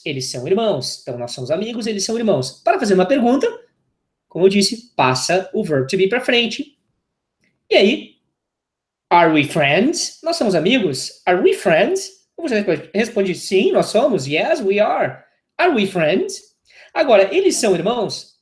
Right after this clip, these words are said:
Are they brothers? Are they brothers? Muito bem. Então,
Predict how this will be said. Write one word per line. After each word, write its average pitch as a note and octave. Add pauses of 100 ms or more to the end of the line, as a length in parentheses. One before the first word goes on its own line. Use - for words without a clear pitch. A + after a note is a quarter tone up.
(360)
Are C#4
they C4+
brothers? G#3+ (320)
Are F3
they C#3
brothers? D3 (800)
Muito C#3+
bem. D#3+
Então, A3